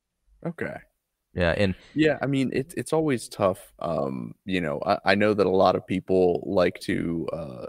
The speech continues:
Speaker 1: l-, l-, like to drag the, the Zeta Gundam English dub, um, and I think that a lot of that has to do more with the fact that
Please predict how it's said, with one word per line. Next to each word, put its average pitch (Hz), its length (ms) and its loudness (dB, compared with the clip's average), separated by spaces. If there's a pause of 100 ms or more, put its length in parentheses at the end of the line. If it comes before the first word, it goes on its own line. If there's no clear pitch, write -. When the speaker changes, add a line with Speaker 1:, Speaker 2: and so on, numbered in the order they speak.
Speaker 1:
l-, - 220 -6
l-, 78 280 -2
like 101 180 6
to 98 80 -8
drag 92 560 4
the, 80 420 -4
the 90 100 -6
Zeta 87 320 -2
Gundam 87 560 0 (300)
English 90 340 -2
dub, 87 360 2 (420)
um, 85 400 0
and 98 140 0
I 95 40 0
think 120 260 0
that 101 80 0
a 92 40 0
lot 92 240 4
of 90 100 -2
that 85 360 -2 (180)
has - 320 -6
to 101 100 -14
do 92 180 -2
more 92 460 0
with 82 320 -4
the - 60 -14
fact 92 400 -4
that 92 180 -4